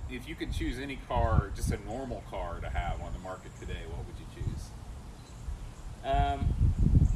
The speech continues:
Speaker 1: Have you been pleased with the Jeep as a brand? Would you go Jeep again?
Speaker 2: Uh, no, I'm not that pleased with a Jeep. The tires wear out too fast. The, uh, window situation irritates with the power windows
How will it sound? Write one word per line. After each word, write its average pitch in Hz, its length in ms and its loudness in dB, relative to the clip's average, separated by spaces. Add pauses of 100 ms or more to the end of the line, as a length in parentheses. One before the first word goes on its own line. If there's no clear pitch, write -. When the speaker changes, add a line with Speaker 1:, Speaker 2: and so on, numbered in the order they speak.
(960)
Speaker 1:
Have 143 100 0
you 143 60 -6
been 143 160 -2
pleased 180 300 2
with 151 120 -2
the 131 60 -4
Jeep 135 280 -4 (240)
as 120 120 -4
a 117 40 -4
brand? 117 500 2 (180)
Would 127 120 4
you 127 60 0
go 147 140 4
Jeep 139 320 0
again? 120 320 2 (140)
Speaker 2:
Uh, 135 360 6 (100)
no, - 300 12
I'm - 100 8
not 131 180 2
that 123 260 0
pleased 113 240 0
with 117 140 4
a - 160 0
Jeep. 104 200 -6 (220)
The - 60 -6 (120)
tires 139 340 0
wear 131 200 -2
out 127 200 0
too 127 180 -8
fast. 127 400 -2
The, 104 280 -8
uh, 101 160 -4 (520)
window 139 400 -2
situation 123 600 2
irritates 117 480 0
with 117 140 -2
the - 60 -4
power 120 220 0
windows 117 300 -2